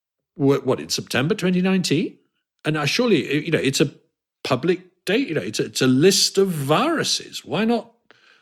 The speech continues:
What's wrong with someone hacking into it? You know, isn't it there to be used? I-, it's the most extraordinary state of affairs that you do all this work to try and avert a pandemic, and then a pandemic comes along and you don't use the data you've got.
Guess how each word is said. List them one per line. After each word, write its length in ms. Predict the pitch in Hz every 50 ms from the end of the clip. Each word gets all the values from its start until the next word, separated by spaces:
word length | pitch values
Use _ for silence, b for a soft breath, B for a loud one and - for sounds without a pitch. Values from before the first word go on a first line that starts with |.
| b b
What's 220 | 175 190 180 - 196
wrong 160 | 202 208 208
with 120 | 208 190
someone 240 | - 208 208 214 196
hacking 340 | 170 226 220 220 - 208 220
into 260 | 277 339 - - -
it? 260 | - - - - - -
You 80 | - 143
know, 80 | 147
isn't 300 | 98 - 117 123 - 151
it 140 | 143 127 120
there 180 | 135 147 160 156
to 120 | 151 -
be 120 | 151 175
used? 640 | 165 160 156 147 127 131 156 202 254 302 - - - - B B B B B B B B - -
I-, 140 | 185 185 -
it's 240 | - 190 185 - -
the 100 | - 196
most 380 | 185 233 330 370 311 - - -
extraordinary 800 | - - - - - 175 226 349 370 330 - - 87 69 67 -
state 320 | - - 156 165 156 147
of 80 | - 82
affairs 800 | - - - - 160 277 320 - - - - - - - - - b b b b b b
that 140 | - 151 135
you 120 | 139 131 120
do 360 | 104 - - 226 311 311 247
all 240 | 233 254 247 233 220
this 240 | 214 196 - -
work 340 | 147 180 226 226 185 143 - -
to 100 | 165 147
try 240 | - - 180 190
and 100 | 170 151
avert 300 | 156 151 180 202 190 -
a 40 | -
pandemic, 720 | 131 - - 143 123 160 208 226 196 - 80 - - - _ _ -
and 100 | 143 160
then 120 | 185 202
a 60 | 202 151
pandemic 460 | - 160 156 160 214 254 240 - -
comes 220 | - 165 165 131
along 500 | 123 123 185 285 285 123 95 113 151 160 156
and 100 | 170 185
you 80 | 185
don't 240 | 175 202 208 208 196
use 240 | 190 208 208 190 190
the 80 | 202
data 280 | 190 214 220 208 196 220
you've 200 | 214 220 214 220
got. 340 | - 294 330 - - -